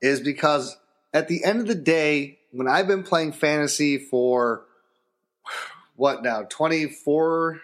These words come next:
years or <laughs> whatever it is, I know that I don't wanna lose my playoff game saying,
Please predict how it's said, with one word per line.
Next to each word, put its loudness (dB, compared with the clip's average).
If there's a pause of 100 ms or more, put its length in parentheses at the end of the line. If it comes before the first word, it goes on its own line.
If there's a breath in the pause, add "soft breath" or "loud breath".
years 0
or 2
<laughs> -
whatever 2
it 0
is, 0 (1040 loud breath)
I 2
know 2
that 0 (840)
I 4
don't 2
wanna 2
lose 2
my 2
playoff 0
game -2
saying, 0